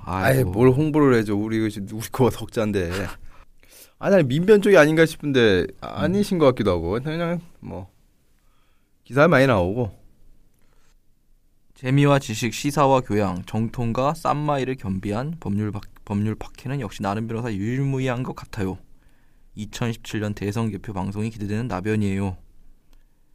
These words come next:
Speaker 2: 그날 같이 웃고 울며 총선 때의 레전드 방송을 다시 느꼈으면 하네요. 논변님, 구변님 항상 유익하고 즐거운 방송 정말 감사드립니다. 대선 때 해야지.
Speaker 1: 대선이 언젠데?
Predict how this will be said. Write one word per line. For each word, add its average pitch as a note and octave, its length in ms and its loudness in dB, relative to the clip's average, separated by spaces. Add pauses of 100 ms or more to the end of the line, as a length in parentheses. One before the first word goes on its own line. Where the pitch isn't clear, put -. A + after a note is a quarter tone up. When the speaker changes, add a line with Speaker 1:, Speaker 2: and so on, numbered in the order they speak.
(140)
Speaker 2:
그날 A#2+ 240 -2
같이 - 300 -8
웃고 G#2 360 -8
울며 G#2+ 480 -4
총선 D3+ 540 -6
때의 B2 260 -4
레전드 G#2+ 400 -4
방송을 G2 360 -8
다시 - 280 -12
느꼈으면 G2 420 -10
하네요. D#2+ 240 -8 (640)
논변님, G#2 460 -4
구변님 G#2+ 340 -4
항상 G#2+ 240 -6
유익하고 F#2+ 300 -10
즐거운 G2 340 -6
방송 A2+ 240 -10
정말 G2+ 260 -6
감사드립니다. G#2 720 -4 (2250)
대선 D#3 260 2
때 D#3 100 0
해야지. E3+ 380 2 (1400)
Speaker 1:
대선이 G2 360 -4
언젠데? E2+ 480 -4